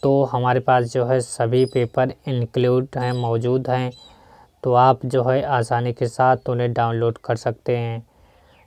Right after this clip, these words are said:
तो देख सकते हैं किस प्रकार के अच्छे क्वेश्चन यहाँ पर पूछे गए थे वायरमैन ट्रेड से संबंधित। तो इसी प्रकार के क्वेश्चन आपके यूपी पीसीएल टेक्नीशियन ग्रेड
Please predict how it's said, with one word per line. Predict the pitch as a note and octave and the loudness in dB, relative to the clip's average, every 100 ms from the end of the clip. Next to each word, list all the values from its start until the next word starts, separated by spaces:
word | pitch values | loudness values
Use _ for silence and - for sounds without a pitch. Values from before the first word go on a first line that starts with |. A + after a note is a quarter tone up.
| _ | _
तो | - B2 B2 B2 | -2 2 4 2
देख | C3 C#3 | 2 0
सकते | - C#3 - D3 | -2 -4 -2 -2
हैं | C#3+ C3 | -2 -2
किस | C3+ A#2+ | -2 -4
प्रकार | - B2+ A#2 C3 B2+ | -4 -4 0 0 0
के | - | 0
अच्छे | B2 - - | -2 -4 -8
क्वेश्चन | A#2+ B2 A#2 C3 | -4 -4 -4 -6
यहाँ | B2 A#2+ | -4 -4
पर | - A#2+ | -2 -6
पूछे | A#2 B2 A2+ C3+ | -4 -8 -2 -2
गए | C#3 C3+ | 2 0
थे | B2+ C3+ B2+ B2+ _ - _ - _ - | 0 0 0 -4 _ -20 _ -20 _ -4
वायरमैन | A#2+ A#2+ B2+ C#3 C#3 C3+ C3 | 0 4 4 2 -2 -4 -4
ट्रेड | - C3+ B2+ | -2 -2 -2
से | - C3 | -4 -4
संबंधित। | C3+ C3 C3 B2+ C3 C3+ _ - - _ _ | -4 -4 -2 0 0 -2 _ -20 -20 _ _
तो | C3 B2+ | -2 0
इसी | B2 D3+ | 0 0
प्रकार | C3+ C3+ - C3 | 2 -2 2 0
के | B2 C3 | 2 -2
क्वेश्चन | A2+ B2 - B2+ | -2 -2 -2 0
आपके | B2 - C3+ C3 | -2 -2 0 4
यूपी | B2+ A#2+ A2+ C3 | 4 2 0 -2
पीसीएल | - B2 - C3 B2+ B2+ - - - _ _ - | 0 -6 -2 0 0 -6 -20 -20 -20 _ _ -2
टेक्नीशियन | C3+ - C#3 C3 - C#3+ C3 | -2 -2 -2 -2 -2 -2 0
ग्रेड | B2 A#2+ | 0 0